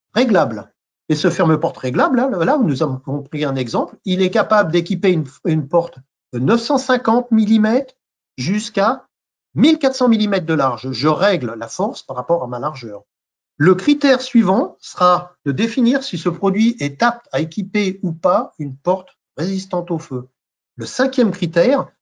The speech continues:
le laboratoire vérifie que le produit répond aux règles essentielles de sécurité. Il n'y a pas de bord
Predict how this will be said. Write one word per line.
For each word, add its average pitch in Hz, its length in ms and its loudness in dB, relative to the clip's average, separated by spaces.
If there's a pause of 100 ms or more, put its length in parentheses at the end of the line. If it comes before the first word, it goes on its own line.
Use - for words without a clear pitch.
(140)
le 113 80 -10
laboratoire 160 640 2
vérifie 165 420 0
que 180 120 0
le 139 120 2
produit 165 400 -2
répond 180 540 -2
aux 113 40 -14
règles 160 380 -10
essentielles 196 480 -2
de 160 80 0
sécurité. 143 720 -6 (440)
Il 131 80 0
n'y 131 80 2
a - 60 0
pas 113 160 -2
de 110 140 -6
bord 107 400 -6